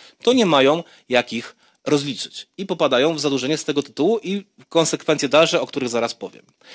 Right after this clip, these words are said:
Jakie są zatem przyczyny takiego stanu rzeczy? No bo mamy opis sytuacji na, na liczbach, danych ure, danych, e, dość obiektywnych, e, gdzie jest źródło, naturalna,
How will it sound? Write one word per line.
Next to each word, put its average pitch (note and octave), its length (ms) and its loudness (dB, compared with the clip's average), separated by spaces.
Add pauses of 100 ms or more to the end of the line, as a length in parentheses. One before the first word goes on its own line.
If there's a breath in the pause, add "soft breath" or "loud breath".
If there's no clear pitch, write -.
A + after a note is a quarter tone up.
(140 loud breath)
Jakie F#3+ 220 2
są G3 180 2
zatem F3 320 2
przyczyny F3 540 0
takiego B2 340 -6
stanu C3+ 240 -4
rzeczy? D3+ 300 -2
No G#2+ 100 -12
bo B2+ 100 -10
mamy F3 400 2
opis - 340 -8 (100)
sytuacji D3 520 -4
na, E3+ 260 0
na D#3 100 0
liczbach, C3 500 -2 (360 loud breath)
danych C#3 380 0
ure, E3 320 4
danych, C3 440 -2
e, A2+ 140 -6
dość C3+ 180 -2
obiektywnych, C3+ 680 -4 (480 loud breath)
e, C3 260 2 (640)
gdzie C3+ 200 2
jest F3 160 6
źródło, C#3+ 420 2
naturalna, C3 440 -2